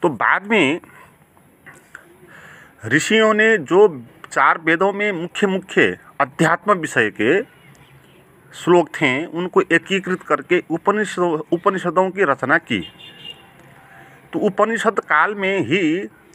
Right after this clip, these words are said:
धर्म को, अध्यात्म को अलग किया गया वाङ्मय से। तो पहले धर्म भी उसी वाङ्मय में था, इसलिए वेद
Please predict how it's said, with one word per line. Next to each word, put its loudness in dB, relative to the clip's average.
धर्म 0
को, 6
अध्यात्म 0
को 2
अलग 2
किया 2
गया 2
वाङ्मय -2
से। -12
तो -2
पहले 0
धर्म -2
भी -2
उसी -6
वाङ्मय -2
में -4
था, -4
इसलिए 2
वेद 2